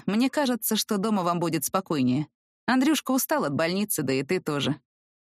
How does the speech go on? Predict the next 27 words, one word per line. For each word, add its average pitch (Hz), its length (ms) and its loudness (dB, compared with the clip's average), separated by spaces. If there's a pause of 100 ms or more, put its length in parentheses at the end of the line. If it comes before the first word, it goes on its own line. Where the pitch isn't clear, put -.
Но 254 160 0
к - 60 -4
вниманию 269 480 4
моей 269 180 4
матери 226 380 0
привыкай, 170 720 -2
я 220 140 2
не 226 100 2
могу 202 240 0
оставить 160 420 -2
тебя 147 180 -2
без 156 140 -2
присмотра». 151 560 -2 (500)
Щека 277 380 0
у 262 40 0
Светки 220 340 -2
прохладная, 156 800 0
спина 175 340 -2
под 143 200 -2
тканью 160 320 0
сорочки 180 460 -2
прощупывается 233 760 -2
насквозь, 196 520 -2 (200)
а 190 80 0
ещё 233 300 2
она 202 120 2
босиком. 160 560 -2